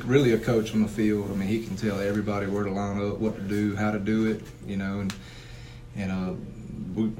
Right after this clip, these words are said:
we really gonna miss it. You know, we don't know how bad we're gonna miss it until we get there next year and see. But, you know, he, he, he's, he's, you know,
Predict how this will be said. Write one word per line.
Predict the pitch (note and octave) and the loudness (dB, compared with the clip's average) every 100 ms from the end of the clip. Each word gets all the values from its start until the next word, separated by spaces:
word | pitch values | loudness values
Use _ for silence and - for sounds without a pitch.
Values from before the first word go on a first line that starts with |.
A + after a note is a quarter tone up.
| - | 0
we | A#2 | 2
really | A2+ B2+ B2+ | 4 6 6
gonna | A2+ G#2+ | 6 4
miss | G#2 A2+ - | 4 2 0
it. | A#2 - F#2 | -4 -4 -8
You | G2 | -4
know, | G2 | 0
we | A2 | 2
don't | G#2+ A2 | 4 2
know | G#2+ | 2
how | G#2 G#2+ | 2 0
bad | G#2 G2+ | 2 0
we're | G2 | 0
gonna | G2 G2 | 0 0
miss | G#2 - | 0 -2
it | G2+ | -4
until | - G2 | -4 -2
we | |
get | G2 G2+ | 0 0
there | G2+ G2 | 0 2
next | G#2+ G#2+ - | 2 2 -2
year | F#2 | -2
and | F2+ | -2
see. | - G#2 F2+ | 0 0 0
But, | - - - - - A2 | -4 -8 -8 -14 -10 -6
you | G2 | -2
know, | F#2+ | 0
he, | G#2 G#2 | 0 0
he, | G#2 | -2
he's, | G2+ G#2 G#2 - - - - - - | 0 -2 -2 -8 -14 -14 -12 -12 -4
he's, | G#2 G#2+ - - - - - | -2 -2 -4 -10 -12 -10 -4
you | G#2 | -2
know, | G2 | -2